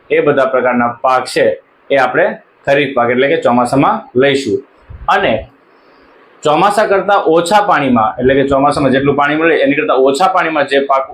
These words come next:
લઈ શકાતા હોય એવા પ્રકારના પાક છે એ આપણે રવિ પાકમાં લઈશું. તો ખરીફ પાકની અંદર મકાઈ, ચોખા,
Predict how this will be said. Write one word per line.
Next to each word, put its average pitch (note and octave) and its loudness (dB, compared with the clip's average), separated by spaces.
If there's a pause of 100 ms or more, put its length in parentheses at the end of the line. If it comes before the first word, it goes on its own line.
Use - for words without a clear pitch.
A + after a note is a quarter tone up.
લઈ D#3+ 0
શકાતા A#2 -2
હોય D3 2 (400)
એવા D3+ 2
પ્રકારના B2 -2
પાક A#2 -2
છે A#2 -2
એ A#2 4
આપણે D3+ 2 (440)
રવિ C#3+ 2
પાકમાં B2+ -2 (300)
લઈશું. C3+ 0 (480)
તો A#2 0 (100)
ખરીફ F3+ 0
પાકની C#3 0
અંદર C3+ 2 (600)
મકાઈ, C#3+ 0 (380)
ચોખા, C3+ 2